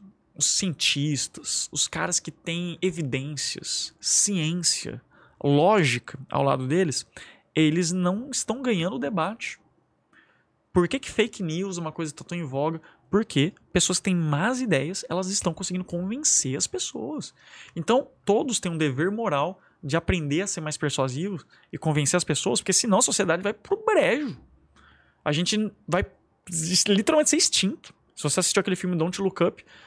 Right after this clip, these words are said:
Não Olhe Pra Cima, você viu que a humanidade foi extinta porque uma má ideia venceu. Então, eu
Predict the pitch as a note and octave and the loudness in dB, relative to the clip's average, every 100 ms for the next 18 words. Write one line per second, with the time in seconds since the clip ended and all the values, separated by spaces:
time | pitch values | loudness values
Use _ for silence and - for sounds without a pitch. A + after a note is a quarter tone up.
0 | - - D#3 D#3 D#3+ G3 - F#3 - A#3+ | -18 -6 0 0 2 0 0 0 0 2
1 | F3+ A#3+ - B3 G#3 F3+ D#3+ F#3+ F#3+ - | 2 0 -2 0 2 2 2 0 0 -4
2 | G3 A3+ - E4 - A3 G#3 F#3+ F3+ F3 | -6 -6 -6 -4 2 2 4 2 2 0
3 | G3 A3+ - - _ _ - - - _ | -2 -6 -6 -8 _ _ -20 -20 -20 _
4 | _ - D3 E3+ G3+ - D#3 F#3 | _ -6 0 0 0 -2 0 0